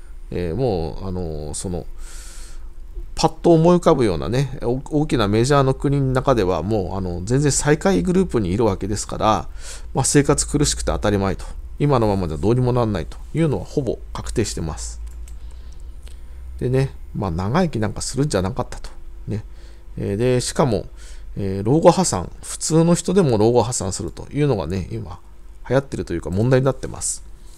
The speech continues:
で、老後破産する人の五つの原因、家族の病気、本人の病気、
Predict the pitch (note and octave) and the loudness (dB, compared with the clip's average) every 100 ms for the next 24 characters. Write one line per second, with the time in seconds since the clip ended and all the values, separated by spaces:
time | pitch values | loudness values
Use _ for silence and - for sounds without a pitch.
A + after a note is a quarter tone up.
0 | - - - - - - - - B2 D#3 | -18 -16 -18 -18 -18 -18 -10 2 10 12
1 | E3+ E3 E3+ D#3+ A#2 - G2 - G#2 F#2 | 12 8 8 6 4 0 -4 -4 -4 -6
2 | - - - - C3+ - - D3+ G#2+ F#2 | -8 -16 -16 -6 0 2 6 4 4 0
3 | F#2+ D#2+ G#1+ - - - - - - - | 0 -2 -6 -12 -18 -18 -18 -18 -18 2
4 | D#3 C#3+ C#3 G#2 F#2 D#2+ C#2+ - - - | 4 6 4 2 0 0 -4 -6 -14 -14
5 | - - - - D3 B2+ G2+ E2+ D2+ C#2+ | -16 -20 -20 2 2 4 2 0 -2 -6
6 | - - | -8 -16